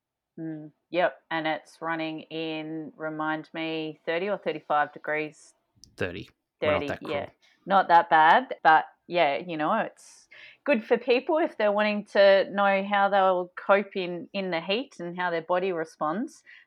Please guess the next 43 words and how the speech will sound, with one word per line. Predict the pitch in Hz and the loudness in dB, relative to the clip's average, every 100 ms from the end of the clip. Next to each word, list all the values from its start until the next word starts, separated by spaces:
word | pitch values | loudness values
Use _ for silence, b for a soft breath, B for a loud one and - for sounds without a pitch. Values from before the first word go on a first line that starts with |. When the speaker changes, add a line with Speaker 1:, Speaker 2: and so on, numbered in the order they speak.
| - | -2
Speaker 1:
They | 160 | -2
can | 156 165 | -2 -8
get | 160 - | -6 -6
some | - 160 | -8 -8
really | 151 151 | -6 -8
good | 156 - | -10 -6
data | 156 170 175 | -4 -4 -8
from | 151 147 | -12 -10
that. | 160 _ | -14 _
So | _ - - - | _ -10 -10 -10
Speaker 2:
Yep, | 101 - b b b | -16 -16 b b b
absolutely. | - - 92 110 | -20 -12 -6 -6
Speaker 1:
Yeah, | 95 87 _ _ _ - | -8 -14 _ _ _ -16
yeah. | 185 - _ _ - | -16 -16 _ _ -8
If | 233 - | -8 -6
you | 233 220 | -10 -4
do | 254 277 285 | -2 -2 -4
have | - 214 220 226 202 - | -4 0 0 -2 -8 -6
any | 202 190 | -4 -4
questions | - 175 170 - 165 208 466 - - - | 0 0 0 -4 -4 -4 -8 -12 -18 -8
that | 165 190 | 0 0
you | 180 180 | 0 -6
would | 160 175 214 180 | -4 0 0 0
like | 165 175 190 - | 0 2 2 -2
answered | 170 - - 165 | -2 -4 -8 -4
on | 175 196 | -2 0
the | 208 175 | -2 -2
podcast, | 160 139 - 135 - 165 - - _ b b b - | -4 -4 -2 -2 0 -2 -6 -20 _ b b b -20
you | 190 185 180 | -10 -8 -8
can | - 185 180 175 170 | -6 -6 -6 -8 -2
find | 190 196 | -2 0
us | 190 | -4
on | 185 175 | -6 -6
social | - 170 170 175 | 0 -2 0 -4
media | 170 165 165 - | -2 0 0 2
at | 165 - | 0 0
The | - 165 165 160 - | 0 2 4 2 0
Long | 170 165 | -2 -2
Munch | 160 156 - - | 0 -2 -4 -8
on | 165 156 151 | -6 -6 -8
Instagram, | 180 - - - 170 160 | -10 -12 -12 -6 -4 -2
Facebook, | 165 160 - 156 | -4 -4 -8 -6
and, | 170 156 151 151 | -4 -4 -6 -10